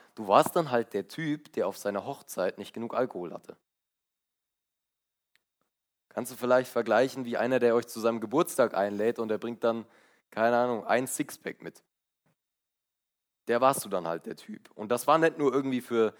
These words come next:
ein paar Tage, sondern das war über lange Zeit, über Jahre hinweg, hattest du dann halt den Ruf weg. Und das war halt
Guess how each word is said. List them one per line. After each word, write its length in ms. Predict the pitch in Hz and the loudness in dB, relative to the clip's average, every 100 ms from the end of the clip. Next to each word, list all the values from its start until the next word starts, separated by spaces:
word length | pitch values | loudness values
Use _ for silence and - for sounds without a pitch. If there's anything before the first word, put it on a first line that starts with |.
| _ - | _ -14
ein 100 | 104 | -8
paar 220 | 101 98 | -4 -2
Tage, 400 | - 101 127 139 | 2 2 2 0
sondern 280 | 120 123 120 | -2 -2 -2
das 200 | 110 - | -4 0
war 400 | 104 117 - _ _ _ _ | 2 2 0 _ _ _ _
über 180 | 104 101 | -2 2
lange 240 | 101 127 | 2 0
Zeit, 280 | 127 151 139 | 0 0 0
über 140 | 98 95 | 0 0
Jahre 280 | 95 107 | 2 2
hinweg, 360 | 120 135 156 - _ _ _ _ _ _ - | 0 -4 -6 -10 _ _ _ _ _ _ -14
hattest 260 | 101 101 | -12 -12
du 60 | 120 | -4
dann 160 | 117 | -4
halt 160 | 101 101 | -2 -6
den 100 | 104 | -8
Ruf 300 | 98 113 - | -10 -12 -10
weg. 260 | 87 - _ _ _ _ | -12 -12 _ _ _ _
Und 120 | - 123 | -4 -2
das 180 | 131 | 0
war 100 | 120 | 2
halt 140 | 160 | 2